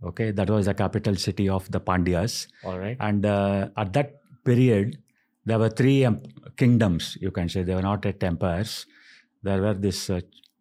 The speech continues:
Speaker 1: Cholas, there were this Pandyas, and then there were this Cheras. Okay, the Chera is more the Kerala side. The Pandyas south of, south, you know,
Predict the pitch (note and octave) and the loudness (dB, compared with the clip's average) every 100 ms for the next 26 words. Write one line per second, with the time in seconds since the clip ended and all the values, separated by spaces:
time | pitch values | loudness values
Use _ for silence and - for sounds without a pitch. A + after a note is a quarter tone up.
0 | - - G2+ G2+ A2 B2 A#2 G2 F2+ F2+ | -20 -6 0 2 2 2 0 -2 -2 0
1 | F2+ F2+ - - G2+ G2 G2+ A2+ A#2+ - | -2 -2 -4 -4 0 2 2 2 0 -4
2 | - - _ _ _ _ - G#2+ F#2+ F#2+ | -12 -18 _ _ _ _ -8 -2 0 2
3 | F#2+ F#2 F2+ F2 E2+ G#2 - F#2+ F2 D#2+ | 2 0 0 -2 -2 -4 -2 0 0 0
4 | D#2 - - _ _ - F#2 G2+ F#2+ - | -4 -6 -8 _ _ -12 -6 -4 -4 -2
5 | G2 G2+ G#2 G2+ - _ _ G2 F2+ G2 | -2 0 0 -2 -8 _ _ -4 0 0
6 | F#2+ F#2 - F#2 G2 G2+ - G#2 D3 - | 0 -2 -2 -2 0 0 -2 -2 -4 -10
7 | _ _ _ _ - G2 G2+ G2 G2+ G#2 | _ _ _ _ -8 -2 0 2 4 2
8 | G2+ - - - - A2 A2+ - A2 G#2+ | 0 -6 -10 -8 0 0 -2 -2 -2 -2
9 | - _ _ - G#2+ F#2+ F#2 _ - _ | -10 _ _ -8 -2 -2 -4 _ -20 _
10 | _ _ _ _ _ _ _ _ _ G#2+ | _ _ _ _ _ _ _ _ _ -6
11 | F2+ G#2 | -2 -2